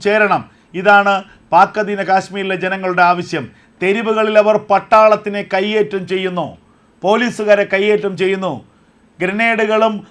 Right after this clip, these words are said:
തോക്കുകളും കല്ലും വടിയും ഉപയോഗിച്ചുകൊണ്ട് അവർ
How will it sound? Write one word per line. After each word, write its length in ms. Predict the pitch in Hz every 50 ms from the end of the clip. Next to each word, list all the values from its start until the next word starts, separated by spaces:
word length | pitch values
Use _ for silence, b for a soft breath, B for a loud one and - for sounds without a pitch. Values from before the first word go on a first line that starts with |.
| B _ -
തോക്കുകളും 640 | 196 220 233 220 - 220 214 208 214 214 214 208 202 - - 196
കല്ലും 400 | 190 220 226 226 220 220 214 214 208 185
വടിയും 360 | 196 196 202 226 220 220 214 208 208
ഉപയോഗിച്ചുകൊണ്ട് 760 | 190 208 208 214 214 214 208 214 208 196 208 202 208 214 196 180 151 b b b b b - 143 160
അവർ 180 | 180 202 202